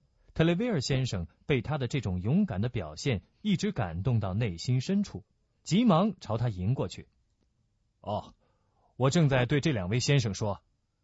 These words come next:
我禁止我的火枪手毫无必要的去冒生命危险，因为勇敢的人在国王看来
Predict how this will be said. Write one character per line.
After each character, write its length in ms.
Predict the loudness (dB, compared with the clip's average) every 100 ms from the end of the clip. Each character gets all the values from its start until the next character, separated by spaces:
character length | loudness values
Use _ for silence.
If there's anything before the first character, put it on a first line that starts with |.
| _
我 140 | 0 4
禁 240 | 8 8
止 100 | 8
我 140 | 4 4
的 100 | 2
火 160 | 0
枪 180 | 2 4
手 280 | 2 -2 -8
毫 180 | 0 6
无 120 | 6
必 240 | 6 4 4
要 220 | 6 4
的 140 | 2
去 160 | -2 2
冒 160 | 4 4
生 260 | 4 6
命 160 | 6 4
危 140 | 0
险， 340 | -2 -6 -12 -16 _ _ _ _ _ _ _
因 140 | 4
为 80 | 6
勇 260 | 6 6 8
敢 180 | 6
的 80 | 4
人 280 | 2 2 2 2
在 160 | 2 4
国 200 | 6 6
王 120 | 6
看 220 | 4 2
来 200 | 0 -4